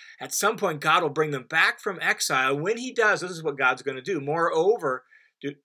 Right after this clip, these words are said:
uh, Deuteronomy says, "The Lord your God will circumcise your heart and the heart of your descendants to love the Lord your God with all your heart and with all your soul so that you may live." And so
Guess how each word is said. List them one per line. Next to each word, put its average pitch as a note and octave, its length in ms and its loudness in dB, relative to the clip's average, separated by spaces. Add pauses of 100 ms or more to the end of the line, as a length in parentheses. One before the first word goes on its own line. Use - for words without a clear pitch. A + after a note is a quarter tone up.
(160)
uh, A#2 80 -10
Deuteronomy A#2+ 540 -2
says, C3+ 380 -2
"The C#3 120 0
Lord F3+ 480 2
your F#3 220 0
God D#3 360 2
will C3+ 140 -2
circumcise D#3 1040 -2
your C3 140 0
heart D3 420 0 (260)
and C#3+ 160 -4
the C#3 120 4
heart E3+ 320 2
of E3+ 100 -2
your E3+ 140 -2
descendants D3 500 -6
to D3+ 140 -8
love F3 420 -2
the F#3+ 80 -4
Lord C#3+ 300 0
your B2+ 80 -6
God B2+ 240 -2
with B2 200 -8
all F#3 280 2
your G3 160 0
heart C#3 320 -2
and B2+ 40 -16
with B2+ 160 -16
all D3 220 0
your D3 140 -4
soul A#2 340 -8
so D3 320 -4
that D3 220 -6
you C#3 80 -8
may A#2+ 160 -8
live." A#2+ 280 -6
And - 140 -10
so D3 200 0